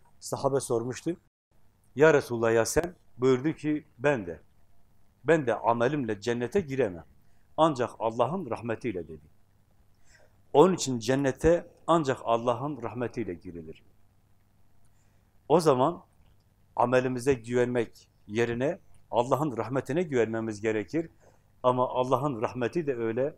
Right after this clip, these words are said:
rastgele ya da torpil olarak gelmez. Allah rahmetini hak edene tahsis eder buyurdu. Allah dileyeni, dilediğini rahmetinin içine koyar dedi. Cennete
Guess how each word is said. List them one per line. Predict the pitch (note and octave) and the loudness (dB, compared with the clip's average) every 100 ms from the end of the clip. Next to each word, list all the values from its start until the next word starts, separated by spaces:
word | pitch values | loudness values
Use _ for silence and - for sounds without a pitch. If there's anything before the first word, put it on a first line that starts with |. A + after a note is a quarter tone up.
| - _ - _ - _ _ _ _ _ - | -16 _ -20 _ -20 _ _ _ _ _ 0
rastgele | D3 - A#2+ A#2 C3 B2+ | 0 2 -2 0 -2 -4
ya | A#2 | -4
da | C3+ | -4
torpil | - C3 - | -2 -2 0
olarak | D3 C3 C3 A2 | 0 2 0 -2
gelmez. | B2+ C3 C3 G2 - - _ _ _ _ _ - _ _ _ - - - - - - - - - - | 0 0 0 -10 -10 -20 _ _ _ _ _ -20 _ _ _ -20 -20 -20 -20 -20 -20 -20 -20 -20 -6
Allah | - C#3+ E3+ C3+ B2 | 2 2 2 0 -2
rahmetini | B2 A#2 A#2+ - B2 D#3+ E3+ _ - _ | -4 0 -2 0 -2 -2 -6 _ -20 _
hak | - E3+ - | -2 -2 0
edene | C3+ B2 C3+ D#3+ | -2 0 -2 -2
tahsis | - C3 - F#3 A2+ | -4 -6 -6 -6 -6
eder | G2 F#2 F#2 | -4 -6 -6
buyurdu. | F2+ F2 F2 E2 - _ - _ _ _ _ | -8 -6 -8 -12 -14 _ -20 _ _ _ _
Allah | G2+ A2+ D3 C#3+ A#2+ | 2 2 2 -2 -4
dileyeni, | A#2+ B2+ C3 C3+ D3 G#2 - - | -6 -2 2 2 0 -4 -8 -10
dilediğini | A2+ D#3 C3 A#2+ B2 A#2 D3+ F3 _ - - | -2 4 4 2 -2 -2 -2 -6 _ -16 2
rahmetinin | C3+ C3+ C#3 C3+ B2 A2 | 2 2 -6 -4 -6 -6
içine | D3+ - D3 F3 | -8 -8 -6 -6
koyar | - C3+ C3+ G2 F2 | 0 2 2 0 -4
dedi. | E2+ D#2+ _ - _ _ _ - _ _ _ - - _ - _ _ _ _ _ _ _ - _ | -8 -10 _ -20 _ _ _ -20 _ _ _ -20 -20 _ -20 _ _ _ _ _ _ _ -20 _
Cennete | G2+ B2+ C3 A#2 B2 G2+ | -4 -2 -2 -4 -4 -6